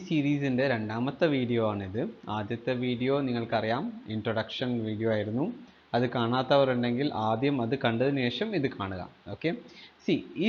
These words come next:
സീരീസ് ഞാൻ ഉണ്ടാക്കാൻ കാരണം എൻ്റെ ഒരു സ്റ്റുഡൻ്റ് ആണ്. അദ്ദേഹം ചോദിച്ചത്, "എന്താണ് ബി ഇ? ഒന്ന് എക്സ്പ്ലെയിൻ ചെയ്യാമോ?" എന്ന് ചോദിച്ചപ്പോൾ, I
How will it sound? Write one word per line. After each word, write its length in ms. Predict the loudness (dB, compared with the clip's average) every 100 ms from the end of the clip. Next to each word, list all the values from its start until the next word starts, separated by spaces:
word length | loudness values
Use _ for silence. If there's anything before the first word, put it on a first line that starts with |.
| 4
സീരീസ് 360 | 6 8 8 8
ഞാൻ 120 | 8 6
ഉണ്ടാക്കാൻ 420 | 6 6 4 2 4
കാരണം 300 | 2 2 -2
എൻ്റെ 140 | -2 0
ഒരു 80 | -2 -2
സ്റ്റുഡൻ്റ് 380 | -2 0 0 0
ആണ്. 140 | -4 -8 -8
അദ്ദേഹം 340 | -4 -4 -2 -4 -2
ചോദിച്ചത്, 560 | -2 -2 -2 0 0 0 -4 -20 -20 -10 0
"എന്താണ് 340 | 4 4 4 2
ബി 80 | 2 0 -2
ഇ? 20 | -6 -12 -4
ഒന്ന് 140 | -4 -4
എക്സ്പ്ലെയിൻ 360 | -4 0 0 0
ചെയ്യാമോ?" 380 | 0 2 0 -2 -6 -8
എന്ന് 140 | -6 -4 -4
ചോദിച്ചപ്പോൾ, 580 | -4 -2 -2 0 -2 -4 -14 -20 -10
I 40 | -4